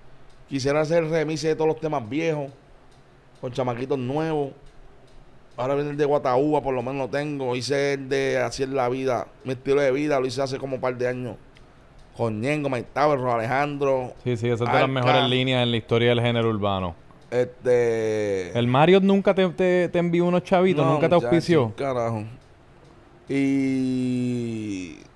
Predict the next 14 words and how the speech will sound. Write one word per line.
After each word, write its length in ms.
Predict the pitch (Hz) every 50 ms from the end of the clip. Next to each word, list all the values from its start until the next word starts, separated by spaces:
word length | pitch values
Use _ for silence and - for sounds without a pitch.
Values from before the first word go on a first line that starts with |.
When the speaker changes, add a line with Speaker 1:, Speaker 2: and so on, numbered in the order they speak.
| - - - - - -
Speaker 1:
me 140 | 127 135 135
gusta 260 | 143 139 139 - 156
mucho 240 | 165 156 - 170 170
la 140 | 170 156
salsa. 580 | - - 147 147 160 165 - - - 147 131 123 - - - - - - - - - - - - - - -
Papi, 220 | - 127 - 156 151
compro 280 | 135 147 139 - 147 156
los 140 | 165 165
instrumentos. 840 | 170 165 - - 175 160 147 156 160 165 165 - - - - 160 147 - - -
Ese 720 | 151 170 185 190 170 202 202 196 202 202 202 202 202 196 202
timbal 300 | 202 196 190 190 196 202
es 100 | 196 180
barato, 380 | 190 185 180 185 202 196 190
pero 440 | 175 170 165 160 151 143 135 123 -